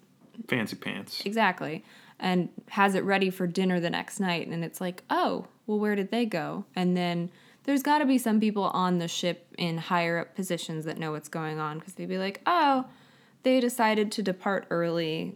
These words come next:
Speaker 2: You know, their son was unwell
Speaker 1: Yeah,
Speaker 2: or
Speaker 1: they got a
Speaker 2: something."
Speaker 1: timeshare.
Speaker 2: I don't know. But
Speaker 1: I gotcha.
Speaker 2: things start to unravel, the stories do.
Speaker 1: I like that. It's a little mysterious.
Speaker 2: 'Cause that's kinda what I had with my
Speaker 1: You had your
Speaker 2: fraud.
Speaker 1: investigation kinda thing.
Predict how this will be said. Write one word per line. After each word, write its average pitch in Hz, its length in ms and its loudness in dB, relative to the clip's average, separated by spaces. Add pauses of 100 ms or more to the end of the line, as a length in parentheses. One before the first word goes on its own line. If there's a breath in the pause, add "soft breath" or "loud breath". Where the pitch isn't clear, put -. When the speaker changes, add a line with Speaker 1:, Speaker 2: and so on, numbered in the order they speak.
(140)
Speaker 2:
You 185 100 -2
know, 160 120 -2
their 165 320 0
son 175 480 0
was 170 180 -2
unwell - 180 0 (340)
Speaker 1:
Yeah, - 60 -4
Speaker 2:
or 156 60 -4
Speaker 1:
they 127 140 4
got 135 220 8
a - 40 -4
Speaker 2:
something." 113 280 2
Speaker 1:
timeshare. 95 400 -6 (300)
Speaker 2:
I 277 60 -6
don't 285 140 -4
know. 269 200 -2 (640 loud breath)
But 190 440 0
Speaker 1:
I 123 100 6
gotcha. - 440 0 (580)
Speaker 2:
things 202 300 4
start 196 280 -2
to 185 160 -4
unravel, 156 500 0
the 160 100 -8
stories 156 540 -6
do. 139 360 -8 (160)
Speaker 1:
I 247 60 2
like - 200 2
that. - 260 -6 (400)
It's - 80 -8
a 196 40 2
little 139 160 6
mysterious. 107 960 -2 (100)
Speaker 2:
'Cause 196 140 -4
that's 196 240 -2
kinda 202 280 0
what 185 140 0
I 180 140 0
had 190 240 -2
with 180 240 -4
my 160 440 -4
Speaker 1:
You - 0 -
had 160 100 -8
your 131 100 2
Speaker 2:
fraud. 208 400 4
Speaker 1:
investigation 104 800 0
kinda 107 320 -2
thing. 110 380 -8